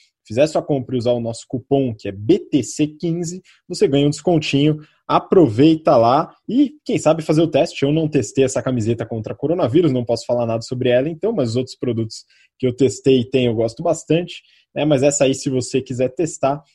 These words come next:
fica à vontade, pode ser uma boa experiência, né? Aproveitando aí pra pedir, você falou das lives, né, Renato? Então,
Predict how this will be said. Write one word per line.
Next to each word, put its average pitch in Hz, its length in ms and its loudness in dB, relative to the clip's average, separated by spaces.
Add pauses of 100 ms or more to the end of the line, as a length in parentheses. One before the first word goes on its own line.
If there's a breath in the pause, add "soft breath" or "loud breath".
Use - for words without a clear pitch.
(200)
fica 151 200 -2
à - 20 4
vontade, 127 580 0
pode 123 220 -4
ser 120 260 -2 (240 soft breath)
uma 156 200 0
boa 127 320 4
experiência, 123 840 0 (220)
né? 131 80 -4
Aproveitando 156 520 2
aí 165 100 0
pra 165 120 2
pedir, 147 280 -2
você 160 120 -8
falou 139 200 0
das 120 240 2
lives, 120 400 0
né, 131 100 -4
Renato? 113 400 -4
Então, 135 400 -2